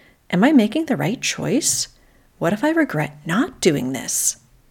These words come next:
We are faced with so many ideas and options that we are constantly doubting ourselves and our decisions. And our personal values and our family values seem hard to stick with when we are constantly comparing ourselves to other moms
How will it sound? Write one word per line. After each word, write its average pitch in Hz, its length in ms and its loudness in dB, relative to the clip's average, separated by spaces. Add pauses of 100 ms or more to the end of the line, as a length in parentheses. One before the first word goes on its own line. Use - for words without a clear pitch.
(300)
We 269 140 8
are 320 80 10
faced 175 380 2
with 160 120 -4
so 285 320 6
many 262 260 8
ideas 208 420 4
and 254 120 8
options 160 540 0
that 160 80 -2
we 160 100 0
are 151 60 0
constantly 254 680 4
doubting 170 360 6
ourselves 151 480 0
and 147 80 0
our 139 80 0
decisions. - 640 -2 (480)
And 156 140 0
our 139 140 -4
personal 226 580 2
values 226 480 6
and 156 100 0
our 160 80 0
family 240 460 8
values 156 400 2
seem - 180 -2
hard 247 280 2
to - 60 -4
stick - 300 0
with 147 300 0 (360)
when 180 120 2
we 175 80 6
are 170 80 4
constantly 285 640 4
comparing 190 500 4
ourselves 160 440 2
to - 180 -6
other 185 200 4
moms 147 520 0